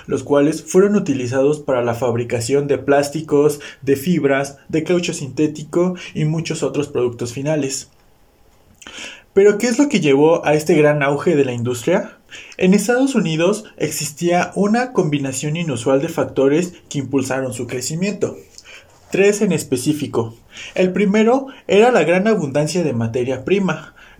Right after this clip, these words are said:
petróleo y gas natural, el cual estaba a un costo muy bajo, lo cual incrementaba sus ganancias.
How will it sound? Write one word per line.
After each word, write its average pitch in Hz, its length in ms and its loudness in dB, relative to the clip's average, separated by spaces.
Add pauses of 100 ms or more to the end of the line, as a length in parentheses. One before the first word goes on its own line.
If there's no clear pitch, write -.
(100)
petróleo 190 720 4
y 143 140 2
gas 143 260 2
natural, 160 580 -2 (200)
el 160 180 -2
cual 190 360 2
estaba 180 440 0
a 165 160 0
un 175 160 0
costo 180 360 2
muy 160 280 -2
bajo, 143 440 -2 (120)
lo 143 200 2
cual 175 340 2
incrementaba 131 800 0
sus 123 180 -8
ganancias. 147 640 -4